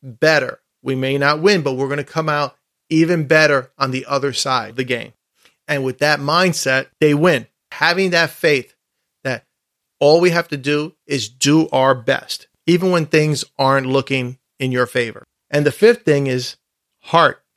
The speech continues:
Find the strength to give more, even when everything else in your mind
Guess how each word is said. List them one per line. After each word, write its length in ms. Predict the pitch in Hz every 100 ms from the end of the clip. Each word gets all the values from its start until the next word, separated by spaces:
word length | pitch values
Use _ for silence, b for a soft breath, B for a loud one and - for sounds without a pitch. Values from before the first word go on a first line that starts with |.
| _ _ _ _ _ _ _
Find 240 | 156 202
the 60 | 220
strength 340 | - 190 175
to 80 | 147
give 420 | 120 131 175 196
more, 440 | 165 143 135 139 135 _ _ -
even 440 | 180 220 220 208
when 280 | 147 123 123 _ _ -
everything 540 | 196 190 214 226 202
else 340 | 165 151 147 143
in 80 |
your 200 | 131 143
mind 460 | 151 147 139 127 123